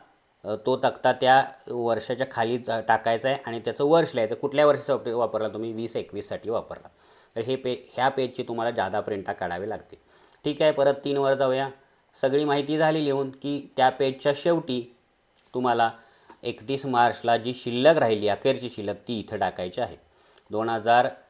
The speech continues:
एकवीसला, एकतीस मार्च दोन हजार एकवीसला किती शिल्लक राहिलं, सगळा खर-, जमा खर्च वजा बाकीचा, तर ऑटोमॅटिक इथं तुम्हाला हो-, तो ऑनलाईन होणार आहे. पण इथं मात्र तुम्हाला स्वतः कॅल्क्युलेशन करावं लागणार आहे. टोटल खर्च, टोटल जमा, टोटल खर्च राह-,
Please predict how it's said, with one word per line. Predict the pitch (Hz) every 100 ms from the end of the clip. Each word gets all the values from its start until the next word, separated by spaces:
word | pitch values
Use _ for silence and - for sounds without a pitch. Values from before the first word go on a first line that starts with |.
| _ _ -
एकवीसला, | 127 127 131 131 120 101 90 113
एकतीस | 107 - 131 127
मार्च | 120 113
दोन | 113
हजार | 113 117
एकवीसला | 110 117 123 131
किती | 175 196
शिल्लक | 175 143 131
राहिलं, | 123 117 113
सगळा | 120 113 113
खर-, | 123 110
जमा | 110 110 113 107
खर्च | 113 104 113
वजा | 104 104
बाकीचा, | 104 98 107 92 -
तर | 123
ऑटोमॅटिक | 113 127 123 117 123
इथं | 120 123
तुम्हाला | 120 117 117
हो-, | 117 101
तो | - _ 113 113
ऑनलाईन | 113 107 117 127
होणार | 120 110
आहे. | 92 - _ - _
पण | 110 110
इथं | 107 127
मात्र | 127 117 120
तुम्हाला | 120 113 123
स्वतः | 110 101 117
कॅल्क्युलेशन | 107 92 107 107 107
करावं | 107 95 95 104
लागणार | 95 95 127 -
आहे. | 101 73 - -
टोटल | 98 110 113
खर्च, | 127 156 - _ _ _ - -
टोटल | 104 98 120
जमा, | 117 120 143
टोटल | 131 110 117 120
खर्च | 135 - -
राह-, | 101 104 104